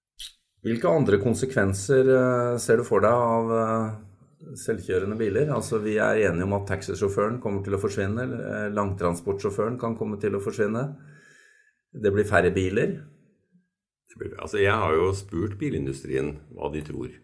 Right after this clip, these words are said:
Speaker 1: Ja.
Speaker 2: Og de, eh, om, for at det kommer, det kommer jo, det er åpenbart for meg at, eh, antall biler i, som produseres skal betydelig ned. Men de sier, de, så svaret jeg fikk, eh, sist,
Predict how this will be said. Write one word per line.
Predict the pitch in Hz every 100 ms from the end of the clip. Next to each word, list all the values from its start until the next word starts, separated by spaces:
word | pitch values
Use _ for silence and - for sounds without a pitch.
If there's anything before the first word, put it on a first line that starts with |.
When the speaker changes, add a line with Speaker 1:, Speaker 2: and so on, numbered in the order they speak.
| _
Speaker 1:
Ja. | 95 95 147 147 - - _ _
Speaker 2:
Og | - -
de, | 87 87 85
eh, | 85 85
om, | 80 80 80 78
for | 85
at | 76
det | -
kommer, | - 80 53 55
det | -
kommer | 67 60
jo, | - - _ -
det | 85
er | -
åpenbart | 127 - 65 67 92 95
for | 101
meg | 64 64 - -
at, | - - -
eh, | 76 76 76 73 73 73 71 73 - _ -
antall | 101 87 - 71 80
biler | 85 80 67 65
i, | 76 - - - -
som | -
produseres | 80 78 76 - -
skal | - - - 69 67 71
betydelig | - - - - 67 64 - 80
ned. | 73 65 69 67 - _ _ _ _ _ _
Men | -
de | 90
sier, | 90 76 67 80 -
de, | - 80 73
så | 76 -
svaret | 90 - 69 69 87 92
jeg | 85 -
fikk, | - 87
eh, | 85 85 82 82 85 85 85 87 85 85 82 78 76 78 80
sist, | - 117 - - - -